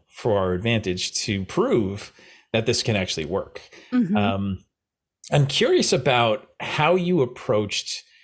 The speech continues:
Speaker 1: the conversation. You, you said, um, y-, you didn't come out of the gate saying, like, "Hey, we wanna, like, draw and we wanna do fun things and we wanna," like, you didn't front load it with all that. Like, that was the, uh, the methodology, I guess you could say,
Speaker 2: Mm-hmm.
Speaker 1: right?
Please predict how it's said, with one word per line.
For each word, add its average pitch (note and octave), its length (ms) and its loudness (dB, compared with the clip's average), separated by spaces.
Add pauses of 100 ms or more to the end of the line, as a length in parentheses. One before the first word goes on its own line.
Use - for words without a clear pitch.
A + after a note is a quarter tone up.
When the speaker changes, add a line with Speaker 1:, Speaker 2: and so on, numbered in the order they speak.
(340)
Speaker 1:
the A2 100 0
conversation. G2+ 720 0
You, G#2 180 0
you G2+ 160 -2
said, A2+ 480 0
um, G2 440 2 (600)
y-, C3 100 -10
you D3+ 200 4
didn't G3+ 160 4
come D#3 160 4
out C3+ 100 4
of A#2 60 2
the G#2+ 60 2
gate G#2 220 2
saying, G#2 180 -2
like, G2 180 -2
"Hey, C#4 300 2
we D3+ 100 0
wanna, E3+ 200 0
like, C3 200 2
draw D3+ 340 2
and A#2 100 2
we B2+ 60 -2
wanna C#3+ 200 0
do A#2+ 140 0
fun E3+ 200 0
things A#2+ 340 2
and A#2+ 80 -4
we D3 60 0
wanna," D#3 280 2
like, A#2+ 240 2
you C3+ 120 0
didn't D#3+ 240 2
front C#3 300 0
load A#2+ 180 2
it A2+ 40 -2
with G#2 160 0
all F#2+ 220 0
that. A2 360 0
Like, G#2+ 160 0
that B2+ 240 2
was B2+ 220 4
the, A2 380 0 (480)
uh, G2 200 2
the F#2 100 -2
methodology, A#2 760 2
I F3 120 2
guess E3 200 0
you F3 80 -6
could B3 140 0
say, G#3 120 2
Speaker 2:
Mm-hmm. D3 100 2
Speaker 1:
right? D3 220 0